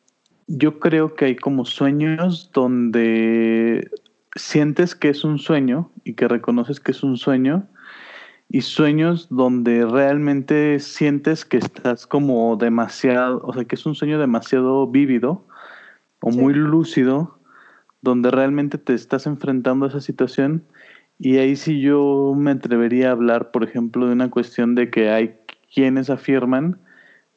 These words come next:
Speaker 1: que cuando tú tienes un sueño de este tipo donde dices, "Es que yo sentí como me estaba muriendo", de verdad, yo siento que, y yo lo puedo hablar por mí, o sea, sí es como una expresión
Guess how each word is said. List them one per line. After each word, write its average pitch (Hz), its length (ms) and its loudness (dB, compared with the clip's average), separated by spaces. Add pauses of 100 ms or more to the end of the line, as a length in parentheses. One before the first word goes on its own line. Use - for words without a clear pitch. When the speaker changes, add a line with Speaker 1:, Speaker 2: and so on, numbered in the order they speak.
(100)
Speaker 1:
que 120 140 -4
cuando 123 340 0
tú 135 140 -6
tienes 156 320 -2
un 139 120 -4
sueño 143 280 0
de 135 80 2
este - 220 -8
tipo 127 280 0
donde 113 300 2
dices, 117 460 -2
"Es - 160 -2
que - 420 0 (300)
yo 143 380 0
sentí 147 500 -2
como 139 340 0
me 117 140 2
estaba 127 320 0
muriendo", 120 720 0 (1300)
de 143 180 2
verdad, 135 420 0
yo 135 140 0
siento 147 400 -2
que, 113 1120 0 (360)
y 123 380 -2 (480)
yo 139 240 2
lo 147 140 0
puedo 147 160 2
hablar 135 240 0
por 135 140 0
mí, 131 160 0
o 127 80 0
sea, 120 380 0
sí - 460 -6
es 135 140 -2
como 147 160 -2
una 135 140 0
expresión 123 800 -2